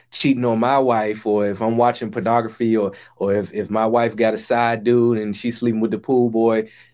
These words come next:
or, you know what I'm saying? Like, I can't really talk about you 'cause we do what we do. So it's the principle of ungodliness in general that has allowed this. And so what re-, what it's really gonna take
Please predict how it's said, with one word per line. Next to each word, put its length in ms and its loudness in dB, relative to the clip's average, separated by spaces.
or, 300 -2
you 120 -4
know 60 2
what 40 0
I'm 60 -2
saying? 340 0
Like, 260 -2
I 120 0
can't 260 -2
really 160 2
talk 280 -2
about 260 0
you 300 4
'cause 180 -4
we 180 2
do 160 2
what 160 -2
we 180 -2
do. 400 0
So 240 0
it's 180 0
the 100 2
principle 680 -4
of 400 2
ungodliness 840 0
in 220 -6
general 640 0
that 260 2
has 180 0
allowed 580 0
this. 240 -2
And 100 -6
so 220 2
what 280 2
re-, 140 2
what 140 0
it's 100 -2
really 220 2
gonna 240 -2
take 520 -4